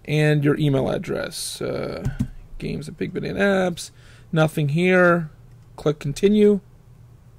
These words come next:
And, uh, this has nothing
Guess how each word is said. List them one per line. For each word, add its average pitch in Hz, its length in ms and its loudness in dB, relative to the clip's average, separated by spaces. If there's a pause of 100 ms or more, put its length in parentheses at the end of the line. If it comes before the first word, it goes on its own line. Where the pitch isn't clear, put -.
(1600)
And, 143 580 0
uh, 139 800 2
this - 400 -8
has 151 320 0
nothing 180 880 -2